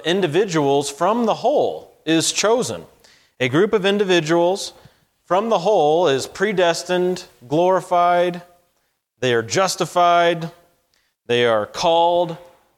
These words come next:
they are chosen. Okay, yeah, so essentially someone who rejects Jesus Christ couldn't be adopted through Jesus Christ because they've rejected Jesus Christ. Yeah, right. Yeah, yeah, you, you can't be a Christian if you're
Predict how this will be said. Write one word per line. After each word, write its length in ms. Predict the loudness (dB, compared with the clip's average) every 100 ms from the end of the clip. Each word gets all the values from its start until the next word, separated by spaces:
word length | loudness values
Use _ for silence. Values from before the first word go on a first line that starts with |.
| _
they 140 | -2
are 100 | -2
chosen. 480 | -2 -2 -2 -4 -8 -20 _ _ _ _ _ _ _ _ _ _ _ _ _ _ _ _ -6
Okay, 300 | -4 -2 -4
yeah, 100 | -2
so 160 | 0 0
essentially 400 | 0 -2 0 -2
someone 340 | 0 -2 0
who 120 | 0 0
rejects 480 | -2 -2 -2 -2
Jesus 360 | -4 -4 -2 -4
Christ 480 | -2 -2 -2 -4 -6
couldn't 340 | -6 -4 -4
be 420 | -2 -2 -2 -6 -12 -10
adopted 520 | -2 0 0 -6 -4
through 160 | -2
Jesus 400 | -2 -4 -6 -8
Christ 320 | -8 -6 -6 -6
because 220 | -6 -4
they've 180 | -4 -4
rejected 480 | -4 -4 -4 -12
Jesus 340 | -20 -20 _ -20
Christ. 460 | _ -20 _ _ _ _
Yeah, 200 | -12 -12 -12 -20 _ _ _
right. 240 | -10 -8 -8 -18 _ _ _ _ _ _ _ _ -2
Yeah, 220 | -2 -2 -4 -2
yeah, 100 | -2
you, 360 | -4 -6 -6 -6
you 160 | -4
can't 180 | -4 -2
be 80 | -2
a 60 | 0
Christian 360 | -2 -2 -2
if 140 | -4 -4
you're 240 | -6 -8